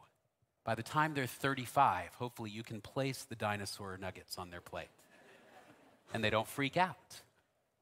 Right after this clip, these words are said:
They say, "Oh, it's gonna be okay. I've seen this before. I have maturity. I have a settled sense of calm." That's teleos, this maturity that says, "I, I've seen God carry me through before,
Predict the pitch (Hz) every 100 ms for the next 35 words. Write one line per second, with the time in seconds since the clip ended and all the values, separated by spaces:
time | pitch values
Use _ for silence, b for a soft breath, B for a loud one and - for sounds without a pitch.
0 | _ - - 123 135 123 143 127 127 -
1 | 151 143 127 117 104 - 92 - 107 -
2 | - 143 131 110 - - 113 90 87 110
3 | 110 98 - - - 120 110 - - B
4 | B B 101 107 95 - - 143 135 123
5 | - - 110 - - - 107 92 - B
6 | B B 131 156 - - - 139 135 113
7 | 90 - 107 - 107 - - 147 147 131
8 | 113 104 - 110 101 120 113 113 110 -
9 | - 165 160 156 147 131 - - 135 123
10 | 113 104 117 107 98 - 135 156